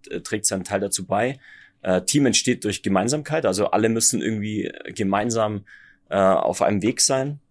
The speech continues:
Ähm, aber ich glaub, das, äh, meine Erfahrung jetzt über die vielen Jahre, äh, Profisport und auch jetzt, äh, im Team der Isas G M B H, Offenheit. Offenheit, äh, verletzlich zeigen. Äh,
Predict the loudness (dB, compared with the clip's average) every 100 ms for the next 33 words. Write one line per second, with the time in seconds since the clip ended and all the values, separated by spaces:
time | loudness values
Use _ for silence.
0 | _ -4 -2 -2 -2 -2 -2 0 0 -2
1 | _ -4 2 2 2 -4 -12 -8 -2 2
2 | 2 2 2 2 2 -2 -2 -4 -2 0
3 | 0 2 2 2 0 -2 -10 -20 -4 -2
4 | -2 -4 0 -2 -2 -4 -2 -2 0 -2
5 | -2 -6 -20 -20 _ -6 0 2 2 0
6 | -2 -6 -2 0 2 0 -2 0 2 2
7 | 0 0 0 0 0 -2 -10 -20 _ 0
8 | 2 -2 -4 -10 -14 _ -4 -2 -2 -2
9 | -2 -4 -6 -6 0 0 0 -2 -4 -4
10 | -4 -4 -8 -14 _ -20 -20 _ -4 0
11 | 2 0 -2